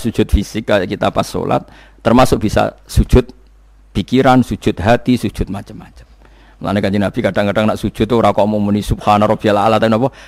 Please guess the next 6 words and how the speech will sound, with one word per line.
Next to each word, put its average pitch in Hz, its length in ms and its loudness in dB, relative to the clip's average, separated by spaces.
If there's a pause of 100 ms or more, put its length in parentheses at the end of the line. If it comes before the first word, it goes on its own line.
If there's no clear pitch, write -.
Sajada 107 640 2
laka 98 240 0
wajhi 98 640 4
wa 95 160 -2
sam'i 123 560 6
wa 110 160 6